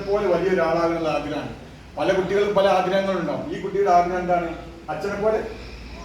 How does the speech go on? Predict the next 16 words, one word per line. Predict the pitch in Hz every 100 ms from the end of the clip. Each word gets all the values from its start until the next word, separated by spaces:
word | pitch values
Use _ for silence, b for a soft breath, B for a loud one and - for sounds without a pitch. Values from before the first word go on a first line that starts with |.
| - 143
വലിയ, | 156 175 190 196
വലിയൊരാളാകാൻ | 170 214 196 185 180 180 180 180 -
ആഗ്രഹമാണ്. | 156 156 147 143 - - - - - - -
അങ്ങനെ | 196 240
ഒരു | 240 202
ദിവസം | 196 214 185
ഈ | 175 170
കുട്ടി | 143 113 - - - - -
ഉറങ്ങി, | 147 151 156 147 - - - - - - - - - 190 - - - - - 151
അമ്മയും | 175 196 202 170
ഉറങ്ങാൻ | 151 147 131
പോയി, | 123 - - - - - - - - - - - - - - - - 156
അച്ഛനും | 156 214 214 175
ഉറങ്ങാൻ | 156 147 131
പോയി. | 120 - - - - - - - - - - - - -
അങ്ങനെ | 143 165